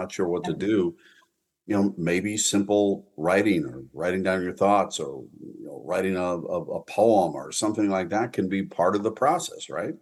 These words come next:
Speaker 2: Yeah, yeah, I completely agree. Um, one thing I was thinking about too, um, if you remember The Simpsons, in the opening series, we have Bart Simpson writing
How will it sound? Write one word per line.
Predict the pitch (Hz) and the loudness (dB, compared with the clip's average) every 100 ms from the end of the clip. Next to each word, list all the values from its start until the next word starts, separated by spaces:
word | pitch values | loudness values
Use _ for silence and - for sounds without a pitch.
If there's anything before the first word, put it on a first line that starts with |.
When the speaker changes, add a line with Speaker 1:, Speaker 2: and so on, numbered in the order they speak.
| _ _ _ _ _ _ | _ _ _ _ _ _
Speaker 2:
Yeah, | 233 269 160 160 | 6 8 6 2
yeah, | 185 208 | 6 6
I | 180 170 | 6 4
completely | 202 202 214 190 | 0 2 4 4
agree. | 165 202 170 - | 4 4 4 2
Um, | 175 170 165 165 | 0 -2 -2 6
one | 214 | 6
thing | 226 208 | 8 8
I | 175 | 8
was | 175 | 6
thinking | 202 196 185 | 4 4 2
about | 170 165 160 160 | 4 6 6 4
too, | - 233 202 165 160 165 - - - - | 4 6 6 6 2 0 -14 -20 -18 -2
um, | 180 175 170 170 - _ - - - | 4 6 6 4 -2 _ -6 -6 -2
if | 170 214 | 2 6
you | 202 | 8
remember | 196 196 185 | 8 10 8
The | 180 | 6
Simpsons, | - 196 202 190 160 156 160 - - | 2 4 4 4 4 4 2 0 2
in | 180 | 4
the | 175 | 6
opening | 175 175 | 6 4
series, | 160 175 175 160 160 | 4 6 8 8 6
we | 170 | 4
have | 165 | 4
Bart | 170 165 - | 6 4 4
Simpson | 170 165 160 156 | 0 2 2 4
writing | 156 160 160 151 160 | 6 8 6 4 0